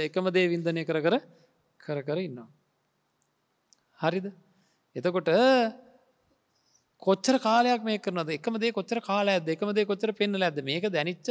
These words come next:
වෙහෙසකාරී ජීවිතය සුවදායක තත්ත්වයට පත් කරගන්න අපි මේ වගේ ක්‍රමවේදයක් පාවිච්චි කරනවා. මේක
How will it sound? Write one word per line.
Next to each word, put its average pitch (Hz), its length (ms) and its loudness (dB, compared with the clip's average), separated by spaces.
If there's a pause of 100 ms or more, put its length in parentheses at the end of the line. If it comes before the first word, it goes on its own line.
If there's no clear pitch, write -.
වෙහෙසකාරී 220 760 -4
ජීවිතය 170 400 -6 (600)
සුවදායක 233 560 2
තත්ත්වයට 196 380 -2
පත් 127 220 -4
කරගන්න 143 540 -4 (340)
අපි 139 180 -4
මේ 165 160 -8
වගේ 156 240 -6
ක්‍රමවේදයක් 151 600 -8
පාවිච්චි 131 340 -6
කරනවා. 165 240 -8
මේක 170 160 -6